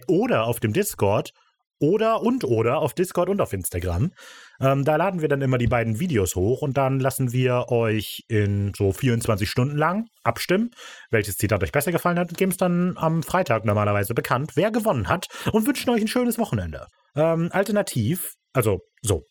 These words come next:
ähm, ihr könnt uns natürlich auch auf anderem Wege erreichen, wenn ihr möchtet. Zum Beispiel über Facebook und Twitter, da sind wir auch at wenig originell.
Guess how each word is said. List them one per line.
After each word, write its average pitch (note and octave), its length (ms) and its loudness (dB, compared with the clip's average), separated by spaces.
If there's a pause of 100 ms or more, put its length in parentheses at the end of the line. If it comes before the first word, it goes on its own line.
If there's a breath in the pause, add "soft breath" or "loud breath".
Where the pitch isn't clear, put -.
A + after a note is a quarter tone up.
ähm, C3 400 2
ihr D3+ 100 2
könnt F#3+ 180 0
uns E3 100 -2
natürlich C3+ 380 0
auch G#2+ 280 0
auf A#2+ 100 -4
anderem C3+ 340 0
Wege G2 200 0
erreichen, F#2+ 440 -2
wenn D#2+ 100 -6
ihr D2+ 100 -10
möchtet. B2+ 420 -2
Zum D#3 100 0
Beispiel F#3 280 0
über E3+ 80 2
Facebook D3+ 360 0
und A#2+ 160 0
Twitter, A#2+ 360 0
da F3+ 100 0
sind A#2+ 240 -2
wir G#2 240 0
auch E3 260 -2
at G2 280 -4
wenig F#2 240 2
originell. G2 440 2